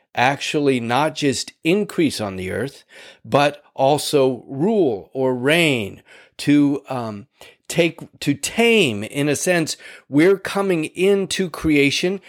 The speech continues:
as God came into creation. Remember, as in the early stages, even earlier stages of creation, the Holy Spirit brooded over or hovered over creation and separated light from darkness and,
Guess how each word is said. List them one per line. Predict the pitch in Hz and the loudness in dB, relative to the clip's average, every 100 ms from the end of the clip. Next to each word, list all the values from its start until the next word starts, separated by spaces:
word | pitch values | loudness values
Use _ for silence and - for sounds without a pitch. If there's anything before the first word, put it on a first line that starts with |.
| - | -8
as | 143 139 120 | -2 0 0
God | 107 139 170 202 185 - _ - | 0 2 2 0 -2 -8 _ -6
came | - 139 123 | -2 0 -2
into | - 127 113 113 | -4 -6 -4 -8
creation. | 98 107 98 - 107 | -8 -6 -6 -6 -6
Remember, | 120 156 165 165 - - - | -2 0 0 -2 -6 -20 -10
as | 117 127 | -8 -6
in | 143 120 | -8 -6
the | 107 92 _ _ _ | -8 -12 _ _ _
early | 165 175 175 175 165 147 _ - | 2 4 4 2 2 -2 _ -10
stages, | - 151 139 127 135 135 | -4 0 0 0 -4 -2
even | 147 131 120 | -2 -2 -2
earlier | 147 170 180 151 120 | 0 2 2 2 0
stages | - 127 117 104 104 | -4 -4 -4 -4 -6
of | 107 - | -8 -10
creation, | - 113 104 - 139 160 - - - | -6 -4 -4 -6 -10 -12 -20 -8 -2
the | 123 | -2
Holy | 113 156 151 131 | 0 0 2 0
Spirit | - - - 202 208 165 117 139 - _ | -2 -6 -4 0 2 4 0 -2 -10 _
brooded | 120 120 151 180 196 151 117 | -8 2 4 4 4 2 0
over | - 117 117 113 147 | -4 -4 -2 -2 -2
or | 143 135 117 | 0 0 -2
hovered | - - 180 165 139 | -4 -2 0 2 2
over | 123 120 117 | 2 0 -2
creation | 107 - 113 110 - 156 | -4 -2 0 0 0 -4
and | 110 87 | -6 -8
separated | - 139 - 127 131 131 107 | -2 0 0 0 0 0 -2
light | 95 110 143 - | 0 0 0 -4
from | 117 92 | -10 -4
darkness | 104 123 - 139 131 110 | -2 -2 -2 -4 -4 -8
and, | 87 | -14